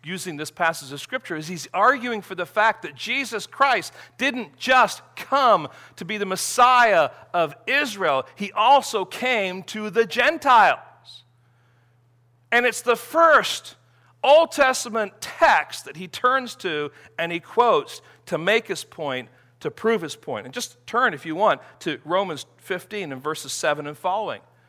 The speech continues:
The key verse is verse nine, but hear what Paul says. Romans fifteen, seven and following. "Therefore, welcome one another as Christ has welcomed you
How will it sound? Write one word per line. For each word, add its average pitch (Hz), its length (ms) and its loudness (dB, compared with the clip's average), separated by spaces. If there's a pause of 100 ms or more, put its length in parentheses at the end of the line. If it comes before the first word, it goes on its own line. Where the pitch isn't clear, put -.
(260)
The 151 60 -10
key 233 200 -6
verse 214 320 2
is 147 80 -16
verse 160 260 -6
nine, 165 380 2
but 131 140 -6 (160)
hear 220 200 -4
what 190 220 -2
Paul 170 240 2
says. - 800 -4 (260)
Romans 175 320 0
fifteen, 190 640 -4
seven 160 520 -2 (140)
and 165 120 -12
following. 185 460 -6 (680)
"Therefore, 202 360 2
welcome 233 460 4
one 226 160 2
another 202 480 2
as 220 320 2
Christ 196 640 0 (260)
has 170 240 -2
welcomed 180 420 -2
you 185 380 -4